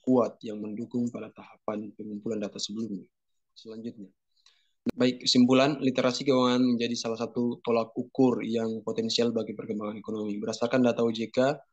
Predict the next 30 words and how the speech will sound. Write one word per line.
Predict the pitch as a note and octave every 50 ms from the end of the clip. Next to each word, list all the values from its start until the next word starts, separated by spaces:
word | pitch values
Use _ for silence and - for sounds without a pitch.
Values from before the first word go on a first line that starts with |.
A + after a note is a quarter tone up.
| _ _ _ _
dua | - B2 A#2+
ribu | B2 A2+ A2+ A2
tiga | A#2 A#2 A2+
belas, | A2 A#2+ B2+ C#3 - - - - -
literasi | B2 B2 - A#2 A#2+ A#2+ A#2+ C#3
keuangan | B2+ B2 A#2+ A#2 A#2 A#2 A2+
masyarakat | A2+ - A2+ A2+ A2+ A2+ G#2+ A2+
Indonesia | A2+ A2+ A2 - A#2+ A#2+
berada | - B2 A2+ A#2 A#2
di | A2+ A2 A2
angka | A2 G#2 G#2 - A2+ A2 -
tiga | - A#2 A#2 A#2+ A#2 A#2 A#2 -
puluh | - A2+ A2+
delapan | A2+ A#2 A2 A2 G#2+ G#2+ - B2 B2 B2+ B2 B2 - _ _ _ _ _ -
koma | B2+ B2 B2 A#2+ B2 B2+ B2+ B2+
nol | B2+ B2 A#2 A2 A2 A2
tiga. | A2 - A#2 A2 G#2+ B2 A2+ G2+ - - _ _ _ _ _ _ _ _ _ _ _ _ _ _ _ -
Masuk | A#2+ B2 - C#3+ B2+ B2
dalam | A#2+ A#2+ A#2 A#2 A#2+ A#2+ - _ _ -
tingkatan | B2+ B2 B2 B2 B2 - B2+ B2 B2 A#2+ - _ _ - - C3 C3 C3 C3 C3 C3 B2+
well | - C3 A#2+ A#2+ B2 B2 B2 A#2+
literate | A#2+ B2 A#2+ A#2+ - A2+ A#2+ A#2+ A#2 - - _ _ _ _
dua | - A#2+ A2+
puluh | - A#2+ A2
satu | - A2+ A2 A2+ B2+ B2 A#2
koma | A2 A2 G#2+
delapan | G#2+ G#2 A2+ G#2+ G#2
puluh | G#2+ G#2+ G#2
empat | G2+ A2 G#2 - -
persen | G#2 G#2 - - G#2+ G#2+ G#2 G2 F#2+